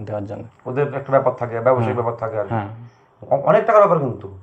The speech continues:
Speaker 1: ওইটাই তো। ও
Speaker 2: প্রচুর ফোন আসে, কয়েক
Speaker 1: হুম।
Speaker 2: লক্ষ টাকা, মানে অনেক টাকা, মানে কয়েক লক্ষ টাকা তাদের চলে যায়,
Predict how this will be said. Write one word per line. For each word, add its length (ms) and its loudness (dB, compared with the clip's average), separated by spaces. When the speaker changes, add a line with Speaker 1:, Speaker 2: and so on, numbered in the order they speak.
Speaker 1:
ওইটাই 320 4
তো। 140 0
ও 220 -2
Speaker 2:
প্রচুর 320 2
ফোন 220 0
আসে, 340 2
কয়েক 200 8
Speaker 1:
হুম। 140 2
Speaker 2:
লক্ষ 140 2
টাকা, 220 6
মানে 220 6
অনেক 320 4
টাকা, 300 4
মানে 160 -4
কয়েক 260 4
লক্ষ 200 -2
টাকা 180 2
তাদের 200 0
চলে 200 -2
যায়, 200 4